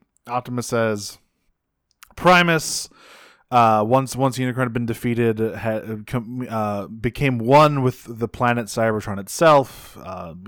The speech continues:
receding into its core and entering a deep slumber." And he hypothesizes that, uh, Unicron, over the course of millions of years, uh, and, and gravitational forces,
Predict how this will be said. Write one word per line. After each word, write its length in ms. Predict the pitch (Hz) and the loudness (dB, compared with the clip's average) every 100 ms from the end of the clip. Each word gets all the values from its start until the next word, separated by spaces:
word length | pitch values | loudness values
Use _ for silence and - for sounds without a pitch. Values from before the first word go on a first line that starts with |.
| 107 | -16
receding 540 | 101 104 - 151 143 131 | -10 -10 -4 -4 -2 -4
into 240 | 123 120 | -4 -6
its 140 | 113 | -6
core 600 | - - 120 117 117 113 - - - - - | -8 -2 2 6 4 4 -2 -20 -20 -20 -6
and 100 | 117 | -4
entering 340 | 113 110 113 | -4 -4 -4
a 60 | 107 | -6
deep 280 | - 107 - | -8 -10 -10
slumber." 520 | - 104 104 90 90 | -6 -4 -4 -6 -12
And 100 | 92 | -8
he 80 | 110 | -4
hypothesizes 920 | 107 139 139 135 123 123 120 117 104 | -2 4 4 4 -2 -2 -2 -4 -8
that, 200 | 104 98 - | -8 -8 -12
uh, 320 | 104 98 92 | -10 -8 -8
Unicron, 920 | 95 123 185 156 139 117 107 107 120 - _ _ _ _ | -6 -2 0 2 4 4 4 0 -6 -12 _ _ _ _
over 260 | 127 123 120 | 0 2 2
the 100 | 117 | 0
course 320 | - 120 - | 0 -2 -2
of 120 | 110 | -4
millions 380 | 113 127 151 151 | 0 0 0 -2
of 140 | 151 | -4
years, 720 | 120 117 95 92 95 - - - | -2 -2 -4 -8 -12 -14 -14 -10
uh, 320 | 107 101 98 | -6 -4 -4
and, 200 | 101 101 | -6 -8
and 240 | 98 101 101 | -8 -8 -2
gravitational 600 | 113 117 110 117 - 107 | 2 2 2 -4 -4 -4
forces, 680 | 185 196 - 117 107 107 | 0 0 0 -4 -4 -8